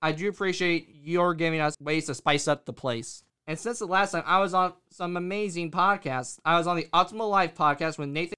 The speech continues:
Haber, Healing for the Soul podcast with Ramen Stoltman, the Mac Performance podcast with Melissa McDonald,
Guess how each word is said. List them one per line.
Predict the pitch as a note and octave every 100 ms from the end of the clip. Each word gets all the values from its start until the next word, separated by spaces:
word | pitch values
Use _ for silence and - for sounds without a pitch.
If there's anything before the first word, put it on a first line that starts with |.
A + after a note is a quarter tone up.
| _
Haber, | F#3 F3 C3+ C3 D3 _ _ _ _
Healing | G3 G#3+
for | G3+ G3
the | E3+
Soul | - G#3+ G#3+
podcast | F3 D3+ C#3+ D#3
with | D#3
Ramen | D3+ E3 D#3
Stoltman, | - F3 G3 G3+ G3+ G3+ _ _ _ -
the | C#3
Mac | E3 G#3+ -
Performance | D#3+ D#3+ - -
podcast | D3 D3 F3 E3+
with | E3
Melissa | D3 D3 E3 F3 G3+
McDonald, | G3 G3 F3 D3+ C#3 D3